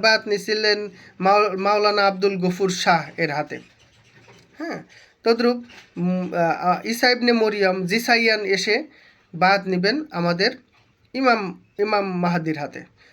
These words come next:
তো ইমাম মাহাদি তিনি কিন্তু নবী বংশ, আমরা ভুলে গেলে চলবে না। নবী বংশ ছাড়া শরিয়া অচল। শরিয়াকে যতই আমরা প্যাটার্ন দিয়ে সাজাই, যতই যা করি,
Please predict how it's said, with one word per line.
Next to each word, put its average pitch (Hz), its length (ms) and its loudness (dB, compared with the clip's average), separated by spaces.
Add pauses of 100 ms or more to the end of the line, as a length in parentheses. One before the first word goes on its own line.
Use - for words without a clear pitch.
(120)
তো 262 60 -10 (100)
ইমাম 269 280 2 (100)
মাহাদি 247 440 2 (800)
তিনি 311 220 4
কিন্তু 330 240 2
নবী 233 260 4
বংশ, 135 300 -4 (1600)
আমরা 208 280 2
ভুলে 202 340 -2
গেলে 254 180 4
চলবে 156 420 0
না। 127 60 -12 (160)
নবী 196 260 0
বংশ 202 280 -2 (160)
ছাড়া 180 260 2 (440)
শরিয়া 190 380 0
অচল। 160 400 0 (840)
শরিয়াকে 220 600 2
যতই 202 380 0
আমরা 214 220 2
প্যাটার্ন 208 460 2
দিয়ে 220 160 2
সাজাই, 180 420 0 (480)
যতই 247 420 4
যা 233 160 2
করি, 175 320 0